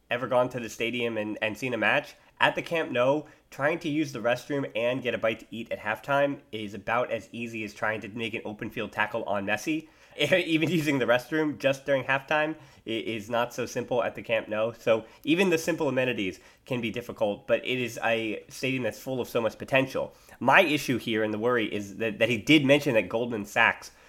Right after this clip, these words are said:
are ready to help funding for the renovated Camp Nou over the next four years or so. Where that becomes worrisome is we know that Barcelona are taking in sponsorship money, and there are certainly,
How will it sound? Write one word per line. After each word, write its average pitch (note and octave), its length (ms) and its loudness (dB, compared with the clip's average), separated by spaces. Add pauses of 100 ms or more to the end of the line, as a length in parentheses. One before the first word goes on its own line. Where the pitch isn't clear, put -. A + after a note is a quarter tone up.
(120)
are A2 100 4
ready B2+ 160 8
to A2+ 80 0
help A2+ 220 0
funding A#2 400 0
for A2 100 -10
the G2+ 80 -4
renovated A2 460 2
Camp A2 260 0
Nou A2+ 320 4 (380)
over A2+ 200 2
the A2 120 2
next A2 280 2
four B2 240 2
years A#2+ 300 0
or C#3+ 100 0
so. E3+ 320 4 (380)
Where D3+ 300 8
that C3+ 280 8
becomes A#2 340 -2
worrisome G#2+ 480 -2 (100)
is G#2 280 -2
we A#2+ 140 0
know C#3 160 10
that D#3 160 8
Barcelona A#2+ 480 4
are G2+ 260 4
taking B2 360 -4
in A#2+ 100 0
sponsorship G#2 580 0
money, F#2+ 420 -2 (280)
and G#2 460 4
there A#2 100 8
are A2+ 100 10
certainly, B2+ 920 2